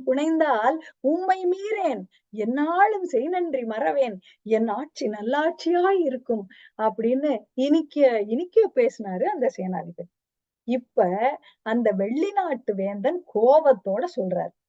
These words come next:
"காங்கேய சேனாதிபதி, நீர் ஓர் கதை சொல்லி முடித்து விட்டீர், நாம் கேட்டோம். தாங்காத வருத்தத்தால் விஜயராணி தனியாக எமக்கெல்லாம்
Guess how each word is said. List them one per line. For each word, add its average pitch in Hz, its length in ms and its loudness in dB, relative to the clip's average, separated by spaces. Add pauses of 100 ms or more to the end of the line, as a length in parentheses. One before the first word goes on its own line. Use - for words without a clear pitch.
(480)
"காங்கேய 233 680 4
சேனாதிபதி, 233 760 -2 (580)
நீர் 294 440 4
ஓர் 269 260 4
கதை 285 320 4
சொல்லி 269 380 0
முடித்து 285 440 2
விட்டீர், 190 440 -6 (180)
நாம் 214 400 -6
கேட்டோம். 240 460 0 (880)
தாங்காத 359 680 6
வருத்தத்தால் 320 840 2
விஜயராணி 294 840 0
தனியாக 359 560 0 (200)
எமக்கெல்லாம் 330 920 0